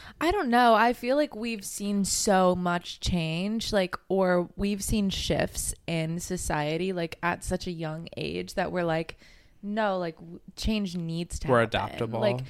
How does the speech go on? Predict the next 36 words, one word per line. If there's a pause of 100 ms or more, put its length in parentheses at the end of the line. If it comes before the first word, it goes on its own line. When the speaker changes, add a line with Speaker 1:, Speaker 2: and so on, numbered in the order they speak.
(200)
Speaker 1:
and
also
we're
just
aware
that,
like, (1200)
I,
like,
things
just
will
fucking
change,
like,
because
we
were,
like,
in
the
middle
of,
like,
a
huge
shift
in,
like,
Speaker 2:
Mm-hmm.
Speaker 1:
views.
Speaker 2:
Political,
Speaker 1:
Yeah.
Speaker 2:
like, (580)
I
mean,